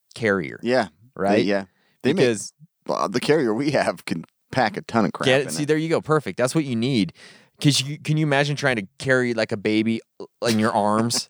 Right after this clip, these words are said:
Speaker 2: <laughs>
Speaker 1: like hiking ten miles or
Speaker 2: Yeah.
Speaker 1: something?
Speaker 2: With a
Speaker 1: Not
Speaker 2: hook
Speaker 1: fun.
Speaker 2: hand? Impossible.
Speaker 1: Impossible. You could put 'em in the microwave,
Speaker 2: You
Speaker 1: though.
Speaker 2: could hook 'em.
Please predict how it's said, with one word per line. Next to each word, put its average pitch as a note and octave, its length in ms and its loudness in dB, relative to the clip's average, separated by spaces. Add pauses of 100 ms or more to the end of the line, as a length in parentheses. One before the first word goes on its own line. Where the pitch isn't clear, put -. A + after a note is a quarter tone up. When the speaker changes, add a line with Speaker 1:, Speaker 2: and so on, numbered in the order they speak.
Speaker 2:
<laughs> - 80 -16
Speaker 1:
like A#2 380 0
hiking A#2+ 380 -2
ten A#2 200 0
miles A2 400 0
or G#2+ 40 2
Speaker 2:
Yeah. G#2+ 80 2
Speaker 1:
something? B2 380 0 (360)
Speaker 2:
With B2 100 0
a A#2 40 0
Speaker 1:
Not B2+ 140 4
Speaker 2:
hook F3 80 0
Speaker 1:
fun. G#2+ 120 0
Speaker 2:
hand? D#3 320 -2
Impossible. D2 680 0
Speaker 1:
Impossible. B2+ 760 -2
You C3 140 -2
could - 240 0
put D#3 100 2
'em A#2+ 120 -2 (100)
in B2+ 180 0
the G#2+ 80 0
microwave, G2 480 2
Speaker 2:
You E2+ 60 -2
Speaker 1:
though. F2+ 160 4
Speaker 2:
could - 20 -14
hook B2 240 -8
'em. F#2 160 -12